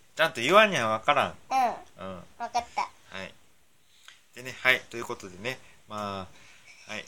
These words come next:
Speaker 1: 順次、出動、一月もね、しております。はい、ということで、えーっとね、予告、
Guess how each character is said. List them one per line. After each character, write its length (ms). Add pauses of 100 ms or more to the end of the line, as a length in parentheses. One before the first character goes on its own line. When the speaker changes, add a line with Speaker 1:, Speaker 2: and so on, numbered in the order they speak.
Speaker 1:
順 200
次、 220
出 300
動、 280 (400)
一 200
月 180
も 100
ね、 160 (380)
し 140
て 100
お 80
り 60
ま 160
す。 480
は 120
い、 220 (160)
と 60
い 60
う 20
こ 80
と 60
で、 100 (180)
え 120
ー 40
っ 20
と 140
ね、 140 (1040)
予 180
告、 540